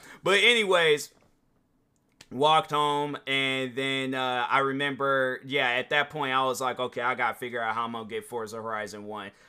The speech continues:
And then at some point in time, don't know how I did it, but I got Forza <laughs> Horizon one.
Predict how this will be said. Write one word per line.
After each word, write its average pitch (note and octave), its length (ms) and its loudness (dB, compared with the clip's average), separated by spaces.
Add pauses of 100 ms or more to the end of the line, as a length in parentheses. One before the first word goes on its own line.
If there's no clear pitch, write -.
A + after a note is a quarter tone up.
And B2+ 180 0
then C3+ 180 0
at B2 60 -2
some C#3 220 -4
point C#3 240 -6
in A#2+ 60 -12
time, C3+ 300 0
don't B2 200 -4
know C3 140 0
how C3+ 160 2
I C3+ 100 2
did C#3 240 2
it, D3 200 2 (200)
but C3 140 0
I B2 100 4
got A#2 220 -4
Forza B2 400 -4
<laughs> - 0 -
Horizon C3+ 680 0
one. C#3 500 0